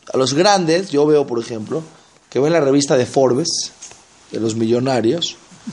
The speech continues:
Entonces, el otro día me estaba diciendo una persona, "Es que, jaja, ¿qué pasó? Es que yo, yo solamente me falta para ser rico, saber tomar vino,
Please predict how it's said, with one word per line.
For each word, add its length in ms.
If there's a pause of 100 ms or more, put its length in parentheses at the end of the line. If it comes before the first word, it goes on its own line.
(800)
Entonces, 440
el 100
otro 120
día 100
me 60
estaba 140
diciendo 200
una 180
persona, 480
"Es 120
que, 100
jaja, 460
¿qué 120
pasó? 380
Es 100
que 120
yo, 340 (520)
yo 140
solamente 500
me 140
falta 400
para 200
ser 280
rico, 480 (880)
saber 360
tomar 340
vino, 320